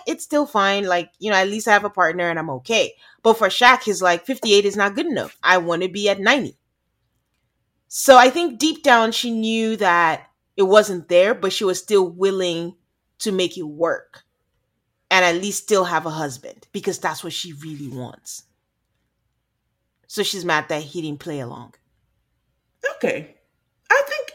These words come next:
Speaker 2: I think that's more legitimate in the sense that she did actually want this marriage to work. But I still think part of her upsetness is, "How dare he say no to me?" And, and I think that's, like, a legitimate feeling.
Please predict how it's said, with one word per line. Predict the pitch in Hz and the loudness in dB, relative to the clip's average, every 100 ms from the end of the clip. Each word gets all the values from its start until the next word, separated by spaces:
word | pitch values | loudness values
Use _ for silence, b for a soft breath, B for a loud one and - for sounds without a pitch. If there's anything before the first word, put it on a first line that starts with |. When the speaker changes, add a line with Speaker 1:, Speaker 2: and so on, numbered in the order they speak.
| 294 | -4
Speaker 2:
I | 330 | -2
think | 466 466 | -2 0
that's | 254 220 | 0 0
more | 185 | -4
legitimate | 156 151 151 76 64 - _ _ _ _ _ - | -6 -6 -6 -6 -14 -18 _ _ _ _ _ -2
in | 226 | 2
the | 233 | 2
sense | 226 233 220 | 4 4 4
that | 180 - | -6 -6
she | - 180 | -10 -2
did | 180 | 0
actually | 151 131 165 180 | 0 -2 -4 -6
want | 160 156 | -4 -4
this | 156 147 | -8 -8
marriage | 143 110 135 | -8 -8 -10
to | - | -12
work. | 143 127 - - | -10 -8 -12 -18
But | 160 208 | -6 2
I | 214 | 2
still | 214 - 277 254 | 2 -4 -2 -2
think | 214 175 | -4 -6
part | - 180 | -2 0
of | 180 175 | 0 -2
her | 170 | -4
upsetness | - - 170 143 143 127 143 - - _ _ _ _ _ _ - | -4 -4 -2 -2 -6 -12 -12 -18 -20 _ _ _ _ _ _ -10
is, | 190 | -6
"How | 226 208 | 2 2
dare | 196 190 170 | 4 4 4
he | 175 | 2
say | 156 165 131 | -2 -2 -2
no | 120 - | -4 -8
to | - | -12
me?" | - - _ _ | -16 -18 _ _
And, | 226 220 | -2 4
and | 262 | 6
I | 262 | 6
think | 240 302 | 4 2
that's, | 220 214 - | 2 0 -2
like, | 165 143 | -4 0
a | 170 | 0
legitimate | 170 170 165 139 98 | 0 -2 -2 -2 -6
feeling. | - - - - | -12 -14 -16 -20